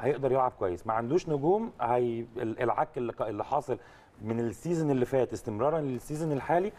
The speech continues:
هيستمر. فباريس سان جيرمان قدر يستغل الفرصه دي. طبعا، آه، يعني انا مش متفق مع استاذ محسن، لانه أربعة واحد على لايبزيج ده نتيجه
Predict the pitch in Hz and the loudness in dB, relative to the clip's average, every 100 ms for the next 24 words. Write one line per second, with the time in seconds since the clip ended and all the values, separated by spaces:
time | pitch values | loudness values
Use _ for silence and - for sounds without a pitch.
0 | - - 131 139 127 104 92 - - 196 | -18 0 2 2 2 0 -2 -4 2 2
1 | 196 - 170 185 180 165 156 170 165 165 | 2 -2 -2 0 0 2 2 0 0 0
2 | 139 - 120 135 156 117 127 151 - 120 | 0 0 0 0 2 2 2 0 0 2
3 | 185 - - - - 165 120 113 - - | 2 -2 -16 -20 -2 2 4 2 -4 2
4 | 107 104 123 110 113 110 120 - 135 139 | 2 2 0 0 0 -2 -6 -2 -2 0
5 | 117 127 101 - 123 107 127 - 135 - | 2 2 2 2 2 2 -4 -2 -2 -4
6 | - - - - - - - 113 110 117 | -16 -20 -20 -20 -20 -20 -6 -4 0 0
7 | - - - - - 107 107 131 127 135 | -2 -8 -14 -16 -2 0 2 4 2 2
8 | 117 98 107 127 113 98 92 92 117 131 | 0 0 2 2 0 -4 -6 0 4 4
9 | 107 95 - 127 131 95 98 90 90 87 | 2 -2 -6 -6 -6 -2 2 4 4 2
10 | 85 82 82 | 2 2 2